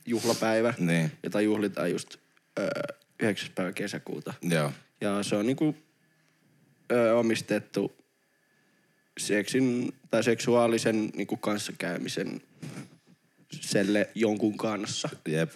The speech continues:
Speaker 2: Se on
Speaker 1: Mut toi juttu, mistä mä en tiedä kyllä yhtään mitään, et
Speaker 2: Jep.
Speaker 1: vähän hiljaista ollut.
Speaker 2: Jep.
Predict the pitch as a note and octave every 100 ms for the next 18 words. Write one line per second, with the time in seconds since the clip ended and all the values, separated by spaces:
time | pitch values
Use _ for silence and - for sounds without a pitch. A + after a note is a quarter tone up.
0 | - - G2+ G#2+ - - A#2+ A#2 A#2 A#2
1 | A2 G#2 - G2 G2 G#2 - - - -
2 | - - - - - - _ C#2+ G#2 C#3+
3 | - A2+ A2 G#2+ G2+ G2 - - - -
4 | _ - F2 E2